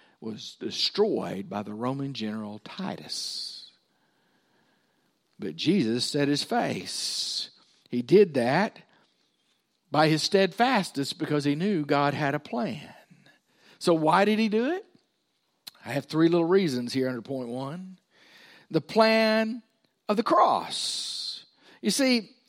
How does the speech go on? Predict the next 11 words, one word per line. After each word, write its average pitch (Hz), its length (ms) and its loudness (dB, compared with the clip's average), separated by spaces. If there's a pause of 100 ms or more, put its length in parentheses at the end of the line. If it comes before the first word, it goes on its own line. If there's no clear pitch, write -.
(260)
Jesus' 214 540 4
death 180 640 4
wasn't 190 480 2
a 175 40 -4
surprise. 165 1000 2
It 262 80 0
was 208 160 4
not 190 260 6
plan 190 360 4
B. 143 500 2 (500)
Uh, 151 340 4